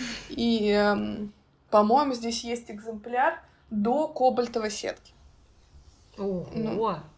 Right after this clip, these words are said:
Speaker 1: да. А, совсем там какой-то, э, такой рисунок, вот и он именно до кобальтовой. И, в общем, вот это вот всё, у-, ну, вот,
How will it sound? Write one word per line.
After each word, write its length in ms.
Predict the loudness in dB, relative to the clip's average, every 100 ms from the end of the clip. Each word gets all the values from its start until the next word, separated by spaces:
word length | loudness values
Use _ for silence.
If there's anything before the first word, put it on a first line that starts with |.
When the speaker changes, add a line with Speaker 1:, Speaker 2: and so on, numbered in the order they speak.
| _ -20 -20 -20 _ -20 -6 -2 2
Speaker 1:
да. 380 | 6 6 6 0 -14 -20 -18 -18 -18 -2
А, 640 | 4 6 6 6 6 4
совсем 580 | 2 0 2 0 0 -10
там 260 | -4 -4 -4
какой-то, 380 | -14 -10 -10 -12 -20 _ -16
э, 720 | -14 -8 -8 -8 -8 -8 -10 -14 _ _ _ _ _ _ _ _ -4
такой 380 | -4 0 0 0
рисунок, 540 | -2 -6 -4 -4 -6
вот 120 | -8
и 60 | -4
он 200 | -2 0
именно 260 | 0 -2 0
до 140 | 0
кобальтовой. 640 | -2 -4 -4 -8 -12 -18 -18 -20 -20 -20 -20 -16
И, 260 | -4 -2 0
в 60 | 0
общем, 280 | 0 -2
вот 140 | 2 4
это 180 | 2 0
вот 140 | -8
всё, 240 | -6 0 4 4 2
у-, 160 | -6
ну, 200 | -6 -6
вот, 100 | -6